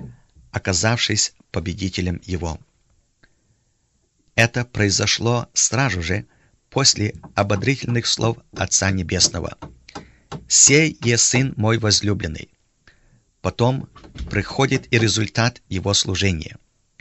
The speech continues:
Он, исцелённый страдалец, тотчас встал и, взял постель, вышел перед всеми. Вторая глава, двенадцатый стих. Господь Иисус, слуга,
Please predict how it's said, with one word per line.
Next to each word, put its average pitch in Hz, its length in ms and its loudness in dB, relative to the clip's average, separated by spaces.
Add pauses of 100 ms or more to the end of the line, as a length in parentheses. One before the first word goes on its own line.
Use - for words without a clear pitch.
(760)
Он, 139 340 2 (680)
исцелённый 107 600 0
страдалец, 95 720 -2 (440)
тотчас 120 460 2
встал 110 500 2 (380)
и, 104 120 -2
взял 117 320 2
постель, - 680 0 (380)
вышел 123 500 0 (200)
перед 92 260 -4
всеми. 90 420 0 (140)
Вторая 90 420 -4
глава, 98 420 -2
двенадцатый 90 580 -4
стих. - 440 -4 (1000)
Господь 139 580 0
Иисус, 127 540 0
слуга, 110 600 0